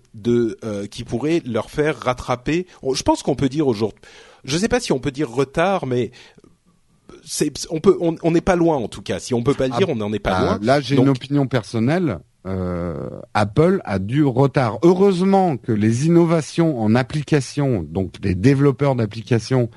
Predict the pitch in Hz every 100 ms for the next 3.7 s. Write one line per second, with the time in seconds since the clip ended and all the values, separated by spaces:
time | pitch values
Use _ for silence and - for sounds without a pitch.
0 | - - - - 202 190 233 202 - 120
1 | 104 107 170 208 - _ 85 - 107 107
2 | 107 110 185 220 _ _ _ _ _ _
3 | 117 202 208 175 165 156